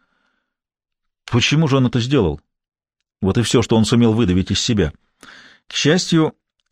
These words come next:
этого оказалось достаточно. С другого конца континента до него донесся смешок.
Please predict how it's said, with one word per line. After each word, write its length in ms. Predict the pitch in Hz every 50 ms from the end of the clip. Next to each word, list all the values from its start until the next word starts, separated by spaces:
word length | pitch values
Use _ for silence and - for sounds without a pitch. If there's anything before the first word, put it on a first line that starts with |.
| _ _
этого 360 | - 131 135 139 160 139 143
оказалось 380 | 135 - 139 120 135 135 127 113
достаточно. 680 | 117 139 127 - 160 127 - - - - - - 78 - _ _ _
С 120 | - 90 85
другого 340 | 90 104 107 123 123 113
конца 380 | 104 117 117 110 - - 113 101
континента 640 | - 110 101 98 - 107 101 110 131 139 - 123 101
до 80 | 98
него 160 | 98 104 107 110
донесся 400 | 104 104 110 113 101 - - 98
смешок. 480 | - 113 101 - - 151 143 - -